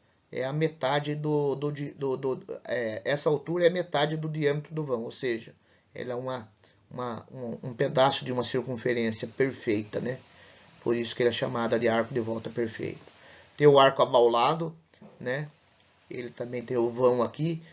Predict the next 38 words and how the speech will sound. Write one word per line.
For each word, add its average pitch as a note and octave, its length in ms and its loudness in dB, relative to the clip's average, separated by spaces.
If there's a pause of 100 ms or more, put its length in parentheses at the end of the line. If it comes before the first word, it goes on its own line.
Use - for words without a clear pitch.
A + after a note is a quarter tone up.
(160)
mas B2+ 220 0
porém C#3+ 380 6
essa D#3 320 4
altura, C#3+ 640 2 (520)
pra A2+ 120 -6
ser D#3 180 0
chamado C#3+ 460 4
de B2 120 4
arco B2 240 6
abaulado, D#3 640 6
essa D#3+ 340 4
altura, D#3+ 720 0 (640)
né, A#2+ 100 -4
da A2+ 140 -4
flecha, C#3+ 600 2 (400)
que - 60 -20
é G2+ 40 -12
chamada, A#2+ 360 -6
essa A#2 160 -6
linha A#2 160 -6
é - 20 -8
chamada A#2 320 -8
de A2+ 120 -14
flecha, C#3 420 -4 (320)
ela B2+ 160 -4
tem C#3 240 -4
que C#3+ 140 -12
ser C#3+ 420 -6 (500)
menor D#3 640 6 (220)
do C#3+ 180 -10
que - 140 -4
a C#3+ 40 0
metade C#3+ 680 -4
do A2+ 140 -10
vão, G#2+ 280 -14 (380)
tá? B2+ 240 -12 (640)
Em B2 140 -14
contrapartida, D3 1080 -6